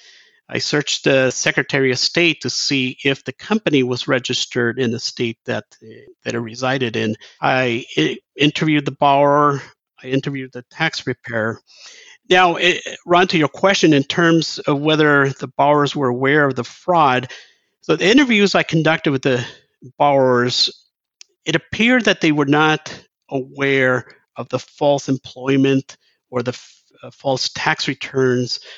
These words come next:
that, uh, uh, were placed in their loan files. I went as far as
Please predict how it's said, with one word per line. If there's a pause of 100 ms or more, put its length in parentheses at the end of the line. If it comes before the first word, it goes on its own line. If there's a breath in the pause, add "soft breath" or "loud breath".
(240 loud breath)
that, (120)
uh, (600)
uh,
were
placed
in
their
loan
files. (640 soft breath)
I
went
as
far
as